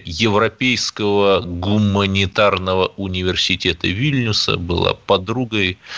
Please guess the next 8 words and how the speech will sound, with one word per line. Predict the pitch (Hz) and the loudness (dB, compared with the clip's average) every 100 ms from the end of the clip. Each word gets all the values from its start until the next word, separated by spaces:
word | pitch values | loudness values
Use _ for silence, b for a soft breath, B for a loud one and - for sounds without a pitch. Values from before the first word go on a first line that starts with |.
| B B - | B B -2
Протасевича, | 95 90 95 - 98 90 85 - - 87 85 87 50 - | -2 0 0 0 0 0 0 -2 -2 0 2 0 0 -2
и | 101 107 98 82 | -2 0 0 0
вот | 78 87 90 - | -2 -2 -4 -4
ее | 82 82 85 | 0 2 2
задержали | 82 78 87 78 82 80 80 50 - - | 2 2 2 2 0 0 2 0 -2 -6
вместе | - - - - | -10 -10 -10 -6
с | - - | -4 -4
ним. | - | -8